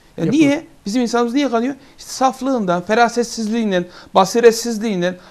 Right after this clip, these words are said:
Speaker 1: hala bazı, e, taraflar tarafından, akımlar tarafından buna benzer şeyler kandırılıyor. Niye kandırılıyor? Onu demek istiyorum. O konuda Osmanlı Devleti'nin son döneminde bir eksiklik,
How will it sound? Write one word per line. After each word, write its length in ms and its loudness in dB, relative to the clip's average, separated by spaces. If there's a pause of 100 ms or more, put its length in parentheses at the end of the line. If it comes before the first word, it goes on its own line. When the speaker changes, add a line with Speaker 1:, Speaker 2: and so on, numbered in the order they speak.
(100)
Speaker 1:
hala 420 6
bazı, 420 4 (320)
e, 40 -6 (160)
taraflar 400 0
tarafından, 440 -4
akımlar 380 -6
tarafından 400 -6
buna 200 -4
benzer 200 -2
şeyler 280 -8
kandırılıyor. 600 -4 (200)
Niye 160 -6
kandırılıyor? 420 -8 (240)
Onu 160 0
demek 240 -2
istiyorum. 380 -12 (460)
O 300 0 (220)
konuda 500 -4 (320)
Osmanlı 500 -6
Devleti'nin 400 -4
son 240 -6
döneminde 340 -6
bir 200 -8
eksiklik, 640 -10